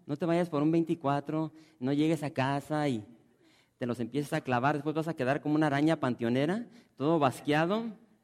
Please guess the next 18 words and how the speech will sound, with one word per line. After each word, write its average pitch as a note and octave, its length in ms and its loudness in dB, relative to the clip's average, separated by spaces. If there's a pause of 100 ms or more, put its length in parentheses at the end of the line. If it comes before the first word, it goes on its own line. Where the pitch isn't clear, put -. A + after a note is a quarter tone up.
(560)
O C3 100 -12
sea, D3 160 -4
es E3 160 2
lo G3 100 0
que E3+ 80 0
nos D3+ 120 2
está C3 140 -6
diciendo E3 320 0
Pablo. F3 380 -2 (580)
O C#3 120 -4
cuando C#3+ 180 -2
te C3+ 80 -8
sale E3 220 2
ese F#3 160 -2
comercial D#3 420 2
de F3 100 0
Carlitos D3 480 -2
junior F3+ 300 0